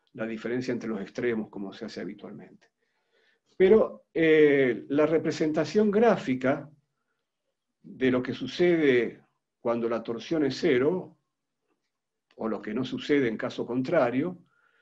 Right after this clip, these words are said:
se toma de esta manera. Se hace la diferencia entre delta B y delta U. ¿Quién es delta B? Delta B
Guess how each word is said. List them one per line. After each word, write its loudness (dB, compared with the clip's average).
se -4
toma 4
de 4
esta 0
manera. -4
Se 2
hace 4
la 6
diferencia 2
entre 0
delta 4
B 2
y -2
delta 2
U. -6
¿Quién 2
es 2
delta 2
B? -2
Delta -2
B 0